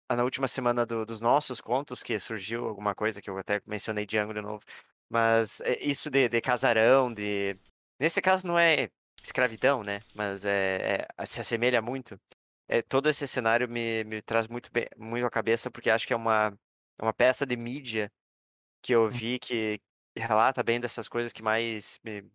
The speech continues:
Speaker 1: me deixou pensando nessas coisas, assim, sabe?
Speaker 2: Uhum.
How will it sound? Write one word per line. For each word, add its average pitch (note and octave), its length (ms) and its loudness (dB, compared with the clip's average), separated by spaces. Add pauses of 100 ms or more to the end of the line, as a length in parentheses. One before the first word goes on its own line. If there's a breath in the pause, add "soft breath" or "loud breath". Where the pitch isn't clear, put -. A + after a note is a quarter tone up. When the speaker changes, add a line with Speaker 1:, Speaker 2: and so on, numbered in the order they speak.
(100)
Speaker 1:
me G#2 240 -10
deixou G#2+ 560 -4 (680)
pensando B3 360 0
nessas D3+ 260 -6
coisas, G3 300 -10
assim, C#3 220 -12
sabe? B2+ 240 -12
Speaker 2:
Uhum. B2 380 -10